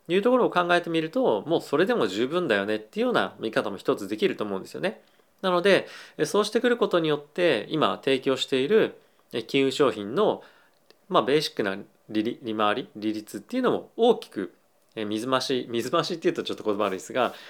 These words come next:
あのー、底上げできると思うので、えー、そういったところを目的として、こういった商品を、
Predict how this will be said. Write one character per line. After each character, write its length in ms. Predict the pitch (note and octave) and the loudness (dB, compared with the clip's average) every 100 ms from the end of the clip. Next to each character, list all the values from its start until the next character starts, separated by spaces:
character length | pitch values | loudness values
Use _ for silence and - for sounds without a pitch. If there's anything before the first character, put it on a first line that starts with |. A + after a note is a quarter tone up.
| - | -10
あ 140 | - A2+ | -4 -2
の 320 | G#2 F#2+ F#2+ | 0 -2 -2
ー、 20 | |
底 260 | - B2 C3 | -2 2 4
上 80 | B2 | 2
げ 220 | - - _ - | -2 -10 _ -8
で 100 | A#2+ | -2
き 100 | C3 | 0
る 100 | G#2+ | 0
と 100 | G#2+ | -2
思 100 | G#2 | -6
う 40 | G2+ | -4
の 80 | |
で、 340 | C#3+ G#3 C3 - _ _ _ - | 2 4 4 -2 _ _ _ -4
え 80 | D3 | -2
ー、 20 | |
そ 140 | D3 | 0
う 20 | F#3 | 0
い 40 | |
っ 20 | |
た 100 | F#3 | 0
と 80 | A#3 | 0
こ 100 | C#4 | 2
ろ 60 | E3+ | 2
を 20 | |
目 220 | A#2 - | 0 -4
的 200 | C3+ - | -6 -4
と 120 | C3+ | -4
し 100 | - | 0
て、 160 | G#3+ G3+ | 2 2
こ 180 | - A2+ | 2 0
う 60 | |
い 20 | |
っ 40 | A2 | 0
た 200 | - G#2+ | -4 -2
商 180 | C3 G#2 | -2 -2
品 180 | G#2 | -4
を、 140 | F2 | -14